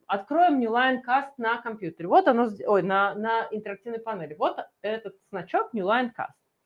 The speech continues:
Далее включается приложение New Line Cast или Display Note, которое позволяет, э, позволяет, э, создавать сеанс беспроводной связи. Вы можете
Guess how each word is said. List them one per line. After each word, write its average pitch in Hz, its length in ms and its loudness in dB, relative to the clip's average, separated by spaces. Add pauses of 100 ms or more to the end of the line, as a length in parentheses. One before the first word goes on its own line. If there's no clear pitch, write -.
(560)
Далее 196 600 8
включается 370 540 2
приложение 277 680 4
New 220 160 4
Line 214 340 8
Cast 349 360 4
или 196 200 0
Display 202 480 -2
Note, 185 360 -2 (340)
которое 349 400 4
позволяет, 269 720 4 (800)
э, 196 560 -2
позволяет, 247 640 4
э, 190 240 -2
создавать 220 480 4
сеанс 226 380 2
беспроводной 190 600 -2
связи. 135 340 -6 (600)
Вы 349 140 8
можете 349 560 6